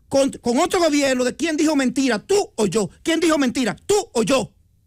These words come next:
Peor, en una reunión donde participó la vicepresidenta de los Estados Unidos de América, que todo el mundo sabe los instrumentos que tiene para presionar a los países desarrollados.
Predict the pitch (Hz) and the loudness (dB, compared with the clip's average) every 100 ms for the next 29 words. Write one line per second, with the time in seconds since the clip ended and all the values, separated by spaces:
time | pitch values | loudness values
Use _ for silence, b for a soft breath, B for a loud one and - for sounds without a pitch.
0 | _ _ _ _ _ _ - 277 294 339 | _ _ _ _ _ _ -2 2 4 2
1 | 247 247 254 320 330 320 285 311 311 285 | 0 -2 0 0 0 0 0 0 -2 0
2 | 277 269 254 269 196 294 302 269 - 247 | 0 0 0 -2 0 0 0 -2 -2 -2
3 | 247 269 247 262 247 247 226 262 320 269 | 0 0 -2 0 -2 0 0 2 0 0
4 | 254 247 226 214 196 - 277 254 - 202 | -2 -4 -4 -4 -4 0 0 0 -2 -2
5 | 220 262 220 202 254 254 185 156 - b | 0 0 0 2 2 0 -2 -8 -10 b
6 | b b b 320 269 - 339 311 277 311 | b b b -2 0 0 0 2 2 2
7 | 277 - 302 311 269 262 240 233 269 302 | 0 0 0 2 2 2 0 0 0 -2
8 | - 262 277 349 381 262 B B B 339 | -4 -2 2 2 2 -2 B B B 0
9 | - - 285 262 247 285 311 269 - 233 | 0 0 -2 0 0 2 2 0 0 0
10 | 285 269 233 226 214 185 190 156 | 0 0 -2 -2 0 0 0 -2